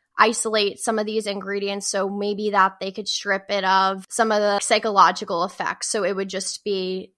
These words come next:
the purely therapeutic portion or component of whatever the drug that they decide to create.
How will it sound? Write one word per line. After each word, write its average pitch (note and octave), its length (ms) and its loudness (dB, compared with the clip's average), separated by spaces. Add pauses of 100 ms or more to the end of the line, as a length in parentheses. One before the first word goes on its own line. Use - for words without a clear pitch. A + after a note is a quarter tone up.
the G3+ 120 -10
purely F#3+ 760 -6
therapeutic F3+ 760 -4
portion F#3 640 -4
or F#3+ 160 -6
component F3+ 560 -10
of F#3 160 -8
whatever F#3 720 -8
the F#3+ 500 -6
drug G3+ 540 -2
that - 200 -4
they F#3+ 160 -4
decide F#3+ 380 -4
to G#3 120 -10
create. G3 640 -8